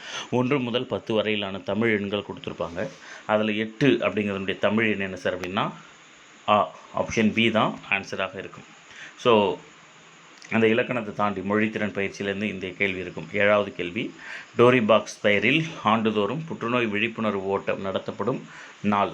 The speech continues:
ஆண்டுதோறும் எந்த தேதியில புற்றுநோய் விழிப்புணர்வு ஓட்டம் நடத்தப்படுகிறது அப்படின்னா, செப்டம்பர் பதினைந்து. ஓகேவா? So, டோரி பாக்ஸினுடைய, டோரி பாக்ஸ் நினைவு புற்றுநோய் மாரத்தான் பந்தயம் செப்டம்பர் மாதம் பதினைந்தாம் தேதி ஒவ்வொரு ஆண்டும்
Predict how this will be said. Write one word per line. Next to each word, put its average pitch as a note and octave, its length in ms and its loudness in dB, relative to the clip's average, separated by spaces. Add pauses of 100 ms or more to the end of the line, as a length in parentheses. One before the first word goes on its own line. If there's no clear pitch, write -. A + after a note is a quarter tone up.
ஆண்டுதோறும் A2 680 2
எந்த G#2+ 380 0
தேதியில A2 320 2
புற்றுநோய் A2+ 460 -2
விழிப்புணர்வு G#2 580 -2
ஓட்டம் G2+ 340 0
நடத்தப்படுகிறது F#2+ 600 -2
அப்படின்னா, F#2 320 -6 (360)
செப்டம்பர் A2 540 0
பதினைந்து. F#2 680 -2 (300)
ஓகேவா? G#2+ 380 0 (2000)
So, A2+ 160 0
டோரி A2+ 300 2
பாக்ஸினுடைய, G#2+ 880 -4
டோரி A2 220 2
பாக்ஸ் G#2+ 320 -4
நினைவு G#2 340 -2
புற்றுநோய் G#2+ 580 -2 (240)
மாரத்தான் G#2 520 -4
பந்தயம் F#2+ 460 -2 (120)
செப்டம்பர் A2 480 -4
மாதம் G2+ 380 -6
பதினைந்தாம் G#2 560 -4
தேதி F#2+ 200 -6
ஒவ்வொரு G#2 360 2
ஆண்டும் F#2+ 380 -4